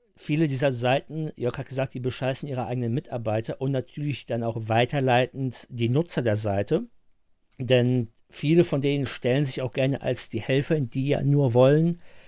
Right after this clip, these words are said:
dass die Leute Sachen gucken können. Das Problem ist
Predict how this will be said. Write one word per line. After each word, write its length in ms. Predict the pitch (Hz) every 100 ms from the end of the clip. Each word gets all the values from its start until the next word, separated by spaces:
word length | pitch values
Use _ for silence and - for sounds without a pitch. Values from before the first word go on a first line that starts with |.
| - - - -
dass 400 | 139 131 131 -
die 80 | 143
Leute 320 | 139 135 143
Sachen 280 | 127 131 120
gucken 260 | - - 127
können. 300 | 120 139 143
Das 160 | 131
Problem 440 | - 120 123 170 131
ist 460 | 151 - - -